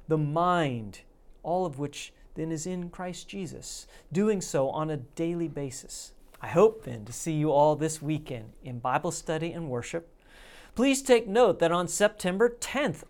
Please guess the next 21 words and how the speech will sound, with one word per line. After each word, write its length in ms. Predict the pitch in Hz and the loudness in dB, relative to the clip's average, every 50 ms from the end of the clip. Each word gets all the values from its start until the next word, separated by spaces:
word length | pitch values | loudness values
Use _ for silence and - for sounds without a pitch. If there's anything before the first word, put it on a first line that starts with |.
| - - - | -12 0 4
all 340 | - 262 277 277 285 285 277 | 6 8 10 10 8 8 6
new 220 | 262 277 277 277 | 4 2 0 2
Bible 400 | 226 240 226 233 247 220 247 233 | 6 6 8 8 8 8 6 6
classes 480 | 240 - 208 180 147 - - 147 123 147 | 6 6 6 6 6 4 0 -4 -2 0
will 100 | 165 165 | 2 2
be 180 | 156 180 196 - | 2 2 2 4
offered 360 | 185 190 196 175 - 170 165 | 6 6 6 6 6 2 2
on 280 | 175 196 208 220 214 175 | 4 4 4 2 2 2
both 340 | - 226 226 240 240 240 | 4 6 8 8 6 6
campuses, 800 | - - 214 220 233 214 226 220 - - 220 202 175 147 - - | 4 -4 -4 -4 -2 -2 -2 -4 -2 0 0 2 2 0 -2 -4
Maple 460 | - 196 240 247 240 - 190 165 165 | 0 4 4 4 4 4 2 2 4
and 140 | 170 170 165 | 2 2 2
Tyler. 500 | - - 220 226 226 226 202 165 139 - - - - - - - - - - - - - | 4 6 8 8 8 6 4 4 2 0 -4 -12 -20 -20 -20 -20 -20 -20 -20 -20 -12 -4
We'll 220 | - 277 311 262 240 | 4 8 10 12 12
have 200 | 262 254 233 208 | 12 10 6 4
Sunday 540 | - - - - 277 277 285 285 262 277 269 | 0 -4 0 2 4 4 4 4 2 2 2
morning 380 | 247 240 247 247 240 240 220 | 4 6 6 6 4 2 -2
classes 540 | - - 226 214 214 202 - - 175 156 - | 0 2 2 4 4 2 0 -2 -4 -4 -2
for 200 | - - 202 196 | -2 0 0 2
all 340 | - 190 202 202 208 208 208 | 4 4 4 6 6 4 4
ages. 460 | 202 196 165 135 139 123 101 - - | 4 2 0 -2 -6 -6 -8 -8 -12